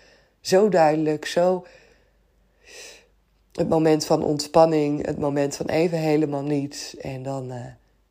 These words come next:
dit kunnen ontvangen. Super dankbaar. En sowieso merk ik ook, gisteren ook,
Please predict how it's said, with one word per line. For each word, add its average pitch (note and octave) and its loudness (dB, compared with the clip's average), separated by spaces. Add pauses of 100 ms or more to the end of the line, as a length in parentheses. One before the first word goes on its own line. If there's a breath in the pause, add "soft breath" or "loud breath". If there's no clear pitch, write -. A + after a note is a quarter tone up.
(200)
dit - -4
kunnen - -8
ontvangen. - -12 (300)
Super A#3 2 (120)
dankbaar. B2+ -2 (380 soft breath)
En D#2+ -10 (540)
sowieso F#3 4
merk E3 0
ik - -10
ook, D#3+ 0
gisteren - 0
ook, D#3+ 0